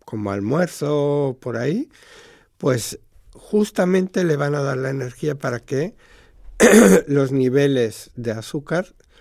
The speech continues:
se vayan manteniendo en el tiempo. Y eso hace que tengan una mejor captación de, tenga, no te-, no tengan esa cara de cansados que muchos de nosotros teníamos cuando ya eran las últimas horas,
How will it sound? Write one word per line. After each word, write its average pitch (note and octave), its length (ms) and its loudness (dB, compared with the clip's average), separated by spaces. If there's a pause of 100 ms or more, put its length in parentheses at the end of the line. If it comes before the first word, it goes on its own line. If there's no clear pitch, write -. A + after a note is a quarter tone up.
(140)
se - 180 -4
vayan C3+ 260 -2
manteniendo B2 580 -6
en B2 100 -4
el G#2 140 -6
tiempo. G2 380 -8
Y A2+ 140 0
eso B2 340 -2
hace B2 400 -8 (480)
que C3+ 440 -2
tengan C#3 320 -2
una C3 200 0
mejor A#2 420 -6
captación C#3+ 1040 -6 (340)
de, G#2 1300 -8 (500)
tenga, C#3 360 2
no C#3+ 320 2
te-, - 180 -10
no D3 260 0
tengan C#3+ 400 0
esa C3+ 220 -4
cara C#3 300 2
de B2+ 100 2
cansados C3+ 760 -2
que A#2 140 -8
muchos B2+ 400 -4
de B2+ 120 -4
nosotros A2 540 -10
teníamos B2 560 -2
cuando A2+ 320 -6
ya A#2+ 160 -2
eran C3 200 -2
las A2 180 -8
últimas A#2 540 -6
horas, C3 420 -2